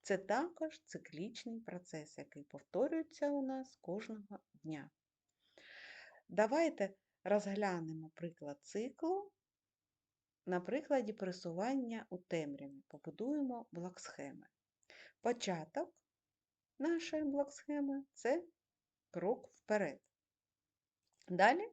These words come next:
у нас умова. Якщо немає перешкод, ми робимо іще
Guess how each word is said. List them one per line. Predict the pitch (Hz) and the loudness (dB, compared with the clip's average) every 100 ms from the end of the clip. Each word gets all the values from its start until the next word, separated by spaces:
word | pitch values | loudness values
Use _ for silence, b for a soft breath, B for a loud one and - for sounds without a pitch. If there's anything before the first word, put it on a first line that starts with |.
| - | -2
у | 180 | -2
нас | 202 254 - | 0 -4 -4
умова. | 226 220 165 147 160 - B B B B | -2 -2 -2 -6 -14 -20 B B B B
Якщо | 254 277 - 240 185 185 _ _ _ _ _ | 0 0 0 0 -2 -4 _ _ _ _ _
немає | - 320 220 165 151 143 | 6 6 6 4 0 -4
перешкод, | 160 170 185 - - 156 - _ _ _ _ _ _ _ _ _ _ _ - | -2 0 -2 -4 -4 -4 -4 _ _ _ _ _ _ _ _ _ _ _ 0
ми | 233 185 | 2 2
робимо | - 175 196 170 160 165 151 143 - | 2 2 4 4 2 0 -2 -6 -6
іще | 180 - - 185 277 | -4 -4 -2 -2 -2